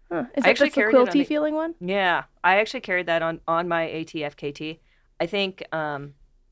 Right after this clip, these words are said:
Speaker 2: I think there are other, um, other layers that even put out by the same brand that are warmer, lighter, better warmth to weight ratio, um, puffier. Yeah, I think it's,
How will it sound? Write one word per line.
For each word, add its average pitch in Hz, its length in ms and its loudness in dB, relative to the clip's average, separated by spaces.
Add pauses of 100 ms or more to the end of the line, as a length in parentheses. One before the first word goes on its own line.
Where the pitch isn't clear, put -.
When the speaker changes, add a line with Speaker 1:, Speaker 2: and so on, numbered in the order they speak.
(100)
Speaker 2:
I 175 100 0
think 208 220 -6
there 170 200 0 (100)
are - 120 -6
other, 147 520 -6 (680)
um, 147 440 -8 (420)
other 170 300 0
layers 160 480 -4
that 143 360 -4 (220)
even 190 280 -4
put 185 140 -6
out 170 140 2
by 165 80 0
the 151 100 -6
same 147 180 -12
brand 135 260 -10
that 117 220 -10
are 127 280 -8 (580)
warmer, 202 520 2 (140)
lighter, 160 440 -2 (680)
better 170 160 -2
warmth 160 180 -8
to 170 60 -12
weight 156 200 -6
ratio, 147 580 -6 (680)
um, 143 360 -10 (240)
puffier. 147 480 -8 (280)
Yeah, 147 240 -8 (580)
I 160 100 -10
think 180 200 -12
it's, - 200 -20